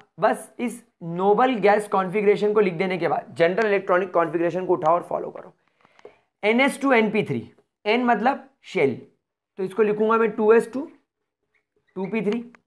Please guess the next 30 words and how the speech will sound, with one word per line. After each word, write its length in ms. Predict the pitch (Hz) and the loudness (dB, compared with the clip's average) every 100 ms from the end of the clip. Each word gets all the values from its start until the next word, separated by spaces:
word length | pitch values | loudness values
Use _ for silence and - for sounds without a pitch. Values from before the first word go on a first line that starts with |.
| _ _ _ _ _ _ _ _ _ _ _ _ _ - | _ _ _ _ _ _ _ _ _ _ _ _ _ -2
इसको 260 | 208 247 | 0 2
मैं 100 | 247 | 4
लिखूंगा 340 | 233 214 233 240 240 | 4 4 4 2 0
थ्री 220 | 190 240 | 2 4
एस 180 | 247 - | 4 0
टू, 180 | 269 285 - _ _ _ _ _ _ _ _ | -4 -6 -14 _ _ _ _ _ _ _ _
थ्री 420 | - _ _ 190 214 | -20 _ _ -2 0
पी 140 | 240 | 2
थ्री, 280 | 208 233 233 - _ _ _ _ - | 2 -2 -6 -16 _ _ _ _ -12
इसको 260 | 220 233 277 | -6 0 2
मैं 120 | 277 | 2
क्या 100 | 254 | 2
लिखूंगा? 340 | 185 151 127 | 2 -2 -6
फ़ोर 340 | - 208 247 285 | -2 4 6 6
एस 360 | 254 247 247 - | 4 2 2 -2
टू। 180 | 165 117 - _ _ - | -4 -4 -14 _ _ -2
लेकिन 640 | 180 226 240 277 160 113 - _ _ _ _ _ - | 2 4 4 0 0 -6 -14 _ _ _ _ _ 2
एक 240 | 208 240 | 4 4
बात 280 | 196 208 226 | 4 4 4
समझो, 360 | 226 208 185 185 185 | 0 -2 0 0 0
according 520 | 175 190 190 226 226 | 4 4 4 2 -2
to 120 | 254 - 170 | -6 -4 2
अफबाउ 580 | 180 175 151 233 262 262 | 4 2 2 4 4 2
प्रिंसिपल 680 | 233 214 196 220 190 139 120 - - | -2 -4 -4 -4 -2 -2 -2 -12 -10
in 200 | 180 185 175 | -8 -6 2
class 300 | 175 185 185 | 2 2 2
eleventh 360 | 165 170 196 | 2 2 -2
हमने 200 | 170 170 | -4 -4
सीखा 280 | 160 156 165 | -6 -2 2
था, 140 | 160 | 2